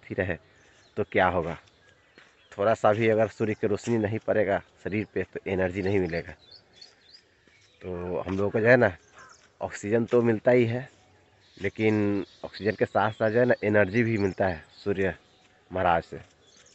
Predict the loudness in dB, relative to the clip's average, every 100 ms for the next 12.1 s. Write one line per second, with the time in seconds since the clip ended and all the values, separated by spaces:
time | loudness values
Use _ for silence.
0 | _ _ _ -20 -20 -20 -14 -12 -10 -10
1 | -4 -2 0 2 2 2 -2 -4 -2 0
2 | 2 0 2 2 2 2 0 0 0 0
3 | -2 -4 -6 -4 -6 -4 -4 -4 0 2
4 | 2 2 -2 0 0 0 0 -2 -6 -14
5 | _ _ _ -8 -2 2 2 2 -2 -8
6 | _ _ -10 -6 -4 -6 -6 _ _ _
7 | _ _ -10 -6 -6 -6 -8 _ -10 -6
8 | 0 2 2 -2 -6 -10 -6 -2 -2 -2
9 | -4 -2 -4 -4 _ _ _ -12 -4 -2
10 | -4 -6 -4 -4 -2 -4 -4 -6 _ -18
11 | -6 2 2 2 -2 -2 -4 -6 -6 -6